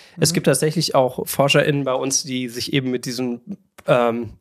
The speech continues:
Speaker 1: Fragrance heißt das, ja, mit, mit diesem Bereich Fragrance beschäftigen.
Speaker 2: Mhm.
Speaker 1: Ich, ich find's unglaublich. Ja, also das hat, äh, einen großen Wiedererkennungswert und, ähm,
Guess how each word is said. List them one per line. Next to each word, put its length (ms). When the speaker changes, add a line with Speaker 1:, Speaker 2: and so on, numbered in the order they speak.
Speaker 1:
Fragrance 640
heißt 160
das, 120
ja, 300
mit, 220
mit 120
diesem 200
Bereich 260
Fragrance 420
beschäftigen. 520
Speaker 2:
Mhm. 480
Speaker 1:
Ich, 280
ich 100
find's 220
unglaublich. 520
Ja, 80
also 180
das 200
hat, 320
äh, 100
einen 120
großen 300
Wiedererkennungswert 920
und, 400
ähm, 440